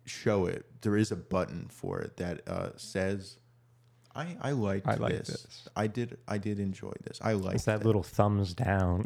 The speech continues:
Speaker 2: <laughs>
Speaker 1: It's that thumbs down. You wanna click the one next
Speaker 2: Nice.
Speaker 1: to it. <laughs>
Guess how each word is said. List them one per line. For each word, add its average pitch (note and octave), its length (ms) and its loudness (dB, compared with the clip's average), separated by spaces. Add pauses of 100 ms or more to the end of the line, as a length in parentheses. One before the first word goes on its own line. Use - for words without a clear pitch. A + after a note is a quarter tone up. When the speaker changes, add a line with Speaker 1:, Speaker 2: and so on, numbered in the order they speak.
Speaker 2:
<laughs> - 100 -12
Speaker 1:
It's A#2 240 4
that B2+ 260 4
thumbs C3 260 2
down. F#2+ 500 0 (160)
You G#2 160 0
wanna G#2+ 200 2
click G2 340 -4
the G#2+ 80 -6
one F#2+ 560 0 (480)
next G2+ 420 2
Speaker 2:
Nice. C3 160 4
Speaker 1:
to A#2 200 -2
it. - 80 0 (240)
<laughs> A#2 60 -4